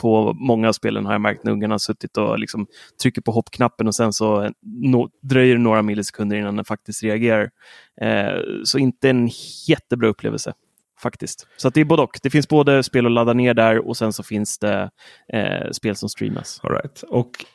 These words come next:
Speaker 2: PlayStation Plus å sin sida då, som alltså är en helt separat tjänst där. Och då PlayStation Now då, som de håller på att lägga ner åt förmån för Spartacus, eh, som då man kan anta är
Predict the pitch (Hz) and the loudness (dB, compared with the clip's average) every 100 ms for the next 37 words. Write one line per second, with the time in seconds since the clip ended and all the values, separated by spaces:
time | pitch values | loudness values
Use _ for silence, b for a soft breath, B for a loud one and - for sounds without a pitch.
0 | - 131 135 - 143 139 - - 170 185 | -6 0 2 2 0 0 -2 2 2 0
1 | 170 165 165 139 151 127 127 117 - B | -4 -4 -4 -2 0 0 2 0 -2 B
2 | B - 135 131 - 120 131 113 - - | B -6 0 2 2 2 2 0 -2 0
3 | 117 113 123 110 123 107 101 _ b b | 0 2 -2 0 0 0 -2 _ b b
4 | b - 127 127 139 127 131 151 147 131 | b -2 0 2 2 2 2 2 4 4
5 | 135 156 - 131 127 127 123 117 120 117 | 4 2 2 -2 0 0 0 0 2 2
6 | 117 117 117 135 - 127 117 107 117 107 | 0 0 0 0 0 0 0 -2 0 0
7 | 101 - - 110 98 101 107 104 - - | 0 -2 0 0 -2 -4 -4 -4 -8 -10
8 | - 110 107 104 101 - 107 113 107 107 | -8 -4 -2 -2 -4 -4 -4 -2 -2 -2
9 | 107 - _ 101 113 113 120 113 120 113 | -6 -10 _ -6 -2 0 0 2 2 2